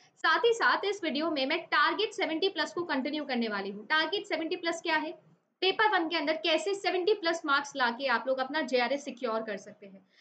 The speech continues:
तो इसी सब के बीच में मैं आप लोगों को कोशिश करूंगी कि हर alternate डे या फिर हफ्ते में at least तीन से चार वीडियो ऐसे दूं, जो आपकी स्पीड बढ़ाता है आप लोगों के एग्जामिनेशन के अंदर। जैसे for example,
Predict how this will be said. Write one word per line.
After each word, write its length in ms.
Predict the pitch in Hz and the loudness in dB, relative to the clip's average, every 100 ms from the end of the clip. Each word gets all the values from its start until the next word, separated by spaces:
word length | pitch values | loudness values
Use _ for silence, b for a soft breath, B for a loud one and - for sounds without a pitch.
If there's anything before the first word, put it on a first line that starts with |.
| b | b
तो 60 | 359 | -2
इसी 240 | 381 453 | 4 6
सब 220 | 480 370 359 | 6 4 0
के 80 | 370 | 0
बीच 240 | 320 349 | 0 0
में 80 | 294 | -2
मैं 100 | 285 | 2
आप 180 | 277 277 | 2 2
लोगों 180 | 311 330 | -2 -2
को 200 | 370 381 B B | -2 -4 B B
कोशिश 340 | 330 359 453 453 | -2 2 4 4
करूंगी 340 | 359 320 339 | 2 0 0
कि 120 | 349 | 0
हर 240 | 381 330 359 | 0 2 2
alternate 460 | 302 285 285 285 | 2 0 0 0
डे 60 | 240 | 2
या 240 | 277 320 320 | 2 2 2
फिर 140 | 339 349 285 | 2 0 0
हफ्ते 260 | - 381 | 0 -2
में 80 | 381 | 0
at 160 | 330 320 | 0 2
least 260 | 370 403 - | 2 2 0
तीन 220 | 349 392 | 0 0
से 100 | 392 | -2
चार 300 | - 294 302 | 2 2 2
वीडियो 220 | 277 294 | -2 -4
ऐसे 220 | 277 311 | -4 -4
दूं, 140 | 254 285 b b b | -6 -8 b b b
जो 60 | 349 | 2
आपकी 320 | 349 349 440 | 4 4 4
स्पीड 600 | 466 - _ 349 392 427 | 4 -2 _ 6 6 6
बढ़ाता 340 | 320 262 262 302 | 4 2 2 0
है 160 | 311 | 2
आप 180 | 285 262 | 2 2
लोगों 140 | 269 | -2
के 100 | 277 | -2
एग्जामिनेशन 680 | 311 240 226 233 220 220 220 | -4 -2 -2 0 -2 -4 -8
के 100 | 202 | -10
अंदर। 220 | 190 185 _ _ _ - | -12 -14 _ _ _ -2
जैसे 260 | 294 427 466 | 0 2 4
for 100 | 359 | 4
example, 520 | 277 240 233 220 262 | 2 0 -2 -2 -8